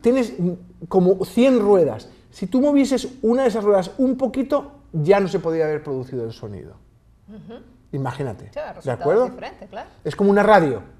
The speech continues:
Speaker 1: el fine tuning, pero que en vez de uno para conseguir el dial, ¿de acuerdo? Necesitarás cien de estos. Cada uno de estos diales,
Speaker 2: Ok.
Speaker 1: que tienes que hacer el fine tuning,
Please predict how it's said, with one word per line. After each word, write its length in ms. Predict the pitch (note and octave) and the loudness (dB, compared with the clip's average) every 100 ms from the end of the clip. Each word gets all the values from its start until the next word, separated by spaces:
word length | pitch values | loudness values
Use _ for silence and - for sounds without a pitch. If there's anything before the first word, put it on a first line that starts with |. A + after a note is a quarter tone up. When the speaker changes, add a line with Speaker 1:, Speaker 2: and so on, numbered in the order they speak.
| _ | _
Speaker 1:
el 100 | E3 | -10
fine 300 | C3 F#3 F#3+ | -4 0 0
tuning, 400 | F#3 G#3 E3 C3 | 0 0 0 -2
pero 220 | C#3 D#3 D3 | 0 0 0
que 80 | E3 | 2
en 100 | E3+ | 6
vez 120 | A3 | 12
de 80 | B3 | 12
uno 240 | C#4 B3 | 10 6
para 180 | F#3 D#3 | 4 0
conseguir 320 | E3 E3 G3+ | -4 0 4
el 100 | A3 | 4
dial, 480 | A3 A3 G3 D4 - - - _ _ _ _ _ _ - | 4 6 6 4 0 -18 -20 _ _ _ _ _ _ -6
¿de 80 | D#3+ | -2
acuerdo? 440 | F3 G3+ B3 B3 - | 2 4 4 2 -6
Necesitarás 580 | F3 D#3+ E3 G#3 G3+ E3 | -2 0 0 2 2 2
cien 240 | - F#3+ C#3 | 2 0 0
de 120 | G#2+ | -8
estos. 360 | - - - _ - _ - - | -12 -20 -20 _ -20 _ -20 2
Cada 240 | G#3 F#3 | 6 8
uno 220 | A3 C#4+ | 8 10
de 100 | B3+ | 10
estos 260 | A3 A3+ F3+ | 10 8 2
diales, 580 | F3 F3 D#3+ G#3+ A3+ - - | 4 2 2 0 -4 -14 -18
Speaker 2:
Ok. 60 | D3 | -10
Speaker 1:
que 160 | - D#3 E3+ | -6 -4 -2
tienes 200 | G#3+ G#3+ | 2 2
que 60 | G3+ | 2
hacer 160 | F3 | 0
el 80 | E3 | 0
fine 260 | - F3+ F3+ | 0 -2 0
tuning, 580 | G#3+ G3 G#3+ B3 - | 0 -2 -2 -6 -12